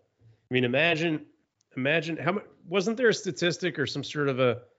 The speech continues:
piece of news that said that the, the Packers have never used a first round pick on, like, an Aaron Rodgers weapon or something?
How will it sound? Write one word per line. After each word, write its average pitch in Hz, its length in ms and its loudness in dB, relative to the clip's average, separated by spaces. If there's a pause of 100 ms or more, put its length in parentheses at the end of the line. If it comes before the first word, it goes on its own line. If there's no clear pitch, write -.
(760)
piece 156 260 0
of 139 60 2
news 131 300 2
that 110 120 -8
said 117 280 2
that 117 160 -4
the, 123 260 -4
the 120 100 -4
Packers 120 520 2
have 113 80 -4
never 113 240 -2
used 117 260 -4
a 113 60 -6
first 117 340 -4
round 113 240 -4
pick 110 320 -4
on, 113 100 -4
like, 101 140 -4
an 104 100 -2
Aaron 107 320 0
Rodgers 104 460 -2
weapon 101 380 -2
or 107 80 -2
something? 113 480 -4